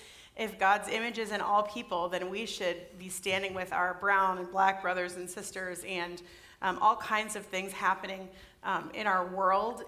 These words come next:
And even in the pandemic, um, there was a lot of just, um, angst and people saying, um, uh, "I'm surprised the way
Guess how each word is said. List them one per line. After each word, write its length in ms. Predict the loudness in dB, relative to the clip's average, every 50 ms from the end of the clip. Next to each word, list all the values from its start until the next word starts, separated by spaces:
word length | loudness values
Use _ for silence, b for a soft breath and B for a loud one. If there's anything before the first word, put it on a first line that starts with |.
| -10
And 240 | -8 -6 -6 -6 -4
even 200 | -6 -4 -4 -4 -4
in 80 | -4
the 80 | -4 -8
pandemic, 720 | -8 -6 -6 -4 -4 -2 -4 -4 -4 -4 -8 -8 -10 -10 -10
um, 200 | -8 -8 -8 -6
there 100 | -6 -6
was 120 | -6 -4
a 60 | -4 -2
lot 280 | 0 2 2 2 2
of 200 | 2 -2 -6 -10 -18 -18 -12
just, 280 | -10 -8 -8 -8 -8 -8 -4 -2
um, 180 | -2 -2 -2 -4
angst 440 | -4 -4 -4 -4 -6 -10 -14 -14 -12
and 140 | -12 -12 -12
people 240 | -12 -12 -10 -10 -8
saying, 400 | -6 -4 -4 -4 -4 -6 -8 -14 B B B B B B B
um, 340 | -8 -6 -4 -4 -6 -8 -14 -18 -20 B B B B B B B -10
uh, 140 | -8 -6 -4 -2
"I'm 180 | -2 -2 -2
surprised 580 | -4 -8 -8 -8 -8 -2 2 4 4 4 2 0
the 80 | -6 -4
way 260 | -2 -2 -2 -4 -6